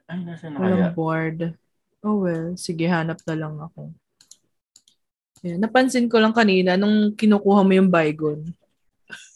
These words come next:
Speaker 1: Ah, tignan. Ah, sa Cutting Edge, try natin.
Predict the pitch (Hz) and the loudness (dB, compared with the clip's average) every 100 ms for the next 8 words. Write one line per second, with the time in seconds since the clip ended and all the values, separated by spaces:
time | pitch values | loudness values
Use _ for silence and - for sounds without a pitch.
0 | - _ 320 - _ 202 202 190 190 220 | -20 _ -12 -12 _ -2 0 0 0 0
1 | 220 226 214 202 131 127 - 131 120 110 | -2 0 -2 -2 -8 -10 -8 -4 -4 -2
2 | 101 95 95 87 | -4 -6 -10 -12